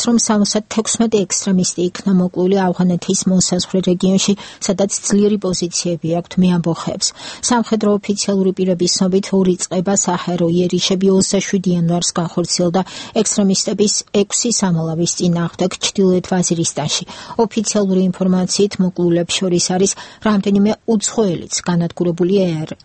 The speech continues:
იარაღის საცავი და შვიდი დანახმული ავტომანქანა. პაკისტანის არმიამ შარშან ივნისში დაიწყო შეტევითი ოპერაცია ჩრდილოეთ ვაზირისტანში პაკისტანის თალიბანის და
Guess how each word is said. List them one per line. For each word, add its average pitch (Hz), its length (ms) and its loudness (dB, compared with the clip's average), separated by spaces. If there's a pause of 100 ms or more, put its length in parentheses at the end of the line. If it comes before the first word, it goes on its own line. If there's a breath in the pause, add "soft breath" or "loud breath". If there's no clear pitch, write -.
იარაღის 175 560 0
საცავი 185 400 0 (220 loud breath)
და 240 100 0
შვიდი 180 400 0
დანახმული 175 640 0
ავტომანქანა. 170 600 -2 (340 loud breath)
პაკისტანის 185 640 0 (140)
არმიამ 196 400 2
შარშან 190 400 0 (160)
ივნისში 190 600 0 (100)
დაიწყო 160 400 -2
შეტევითი 180 720 0
ოპერაცია 175 560 -2
ჩრდილოეთ 196 540 2
ვაზირისტანში 175 760 0 (320 loud breath)
პაკისტანის 180 640 0 (140)
თალიბანის 185 500 2 (320 loud breath)
და 220 100 2